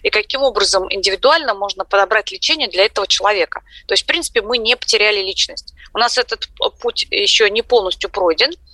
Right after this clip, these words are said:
У нас в некоторых областях медицины больше персонализации, чем в других.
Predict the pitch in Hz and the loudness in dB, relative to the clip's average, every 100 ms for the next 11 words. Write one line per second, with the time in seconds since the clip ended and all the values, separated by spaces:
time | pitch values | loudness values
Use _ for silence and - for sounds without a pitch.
0 | - 202 220 - 208 262 254 - 196 190 | -12 -2 -2 -2 -4 -4 -2 -2 0 0
1 | 196 214 214 214 - 196 190 - 202 185 | 0 -2 0 -2 -2 -6 -4 -4 -4 0
2 | 208 220 - - 190 - 190 196 190 185 | 4 4 2 0 0 2 0 0 2 0
3 | - - - 170 165 180 170 165 240 - | -2 -4 -4 -4 -6 -6 -2 0 0 0